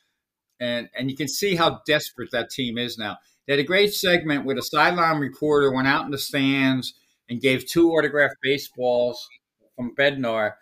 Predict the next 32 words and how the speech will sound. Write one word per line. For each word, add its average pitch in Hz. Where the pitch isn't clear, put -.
to 123
two 147
kids 143
'cause 123
one 139
of 143
the 131
kids 139
caught 135
a 123
foul 131
ball 127
and 120
the 117
other 123
one 120
wanted 127
it, 127
and 117
they 113
were 107
crying, 127
blah, 120
blah, 113
blah. 120
Uh, 120
so, 151
so, 156
so 175
the 165
point 196
is, 160